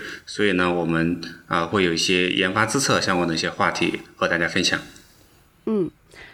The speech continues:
Speaker 2: 呃，另外呢，还有我们的这个两位主播哈，刘冉和小南老师。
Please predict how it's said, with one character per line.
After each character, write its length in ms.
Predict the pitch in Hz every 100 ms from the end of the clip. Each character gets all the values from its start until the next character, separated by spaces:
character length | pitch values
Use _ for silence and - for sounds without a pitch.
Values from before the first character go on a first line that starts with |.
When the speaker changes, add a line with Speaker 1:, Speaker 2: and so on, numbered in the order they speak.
| - -
Speaker 2:
呃， 280 | 214 196 190 - _ _ - -
另 140 | 302
外 180 | 302 254
呢， 120 | 202
还 160 | 196 202
有 140 | 214
我 160 | 214 180
们 320 | 180 190 196
的 360 | 196 180 180 175
这 160 | 226 185
个 160 | 180
两 180 | 175 156
位 220 | 233 202
主 200 | 170 175
播 240 | 170 202 202
哈， 280 | 196 165
刘 240 | 160 175 196
冉 340 | 185 156 156
和 380 | 175 170 165 175
小 180 | - 156
南 180 | 147 180
老 160 | 214
师。 300 | - - 180